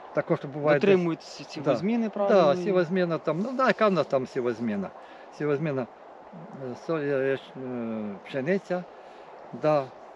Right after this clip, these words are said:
Speaker 1: там буває, е, кукурудза, потім пшениця, потім соняшник, ну, такі.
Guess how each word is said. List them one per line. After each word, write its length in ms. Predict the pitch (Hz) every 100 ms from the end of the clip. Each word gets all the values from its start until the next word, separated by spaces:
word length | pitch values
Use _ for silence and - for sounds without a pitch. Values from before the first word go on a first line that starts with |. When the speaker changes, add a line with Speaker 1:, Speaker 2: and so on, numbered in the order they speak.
| - - - - -
Speaker 1:
там 180 | 143 120
буває, 520 | 110 120 127 120 110 104 113
е, 40 | 110
кукурудза, 640 | 123 - 120 165 180 165
потім 260 | - - 123
пшениця, 460 | - 127 135 - -
потім 280 | - 113 -
соняшник, 480 | 196 180 151 - 156 - - - -
ну, 120 | 214 -
такі. 240 | - -